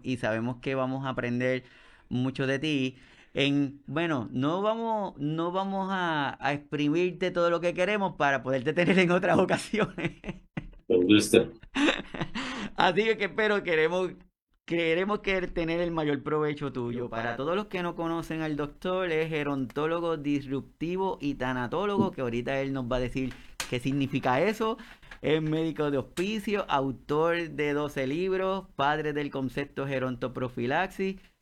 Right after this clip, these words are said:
Speaker 1: Es un conferencista y creador del concepto de fil, personas mayores, que también nos va a ayudar a entenderlo. Presidente y fun-, y fundador de la Fundación Sin Miedo a la Vida. Es el conductor de un podcast,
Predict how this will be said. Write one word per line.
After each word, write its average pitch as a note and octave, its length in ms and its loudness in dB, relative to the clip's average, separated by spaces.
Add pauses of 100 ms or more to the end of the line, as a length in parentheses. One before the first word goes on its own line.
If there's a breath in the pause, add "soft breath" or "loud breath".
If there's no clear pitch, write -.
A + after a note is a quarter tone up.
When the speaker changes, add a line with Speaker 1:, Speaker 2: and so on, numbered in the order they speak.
(140)
Speaker 1:
Es B2 120 0
un D3 160 0
conferencista D#3 960 -2
y E3+ 80 -2
creador C3+ 640 0
del D3 180 -2
concepto C3+ 580 -2
de C3+ 160 0
fil, D#3 360 -4
personas C3+ 420 -2
mayores, C#3 540 -2
que C3+ 100 -4
también A2 340 -4
nos A#2 120 -2
va A2 100 -4
a A#2 40 0
ayudar A2+ 280 -2
a A2+ 40 -2
entenderlo. F3 760 0 (540)
Presidente D#3 600 0
y F3+ 40 -4
fun-, F3 380 -4 (120)
y D#3 140 -2
fundador D3 520 0
de D#3 100 -2
la D#3 100 -2
Fundación C3+ 640 -2
Sin C3 260 -2
Miedo D3 480 0 (440)
a C3 160 4
la B2+ 160 4
Vida. F#3 680 2
Es C#3 160 -2
el D3 140 0
conductor C#3+ 680 0
de C3 200 0
un C3 440 -2 (120)
podcast, E3+ 800 -2